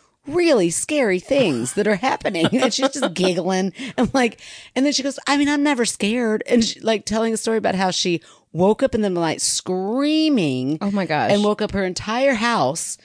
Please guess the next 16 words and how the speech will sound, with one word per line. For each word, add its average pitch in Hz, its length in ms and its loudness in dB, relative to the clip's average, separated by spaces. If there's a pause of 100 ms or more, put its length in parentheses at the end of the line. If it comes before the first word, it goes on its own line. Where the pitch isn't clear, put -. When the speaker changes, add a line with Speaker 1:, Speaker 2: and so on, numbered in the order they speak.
(260)
Speaker 1:
because 190 320 0
she 190 200 -2
saw 196 540 2
this 180 300 -4
man 180 800 -2 (320)
that 180 140 4
Speaker 2:
Oh. - 20 4
Speaker 1:
had 156 240 0
red 175 260 2
hair, 165 320 0
like, 156 140 -2
she 185 120 -6
could 175 100 -8
describe 147 520 -2
him. 123 320 -4 (400)
And 170 380 2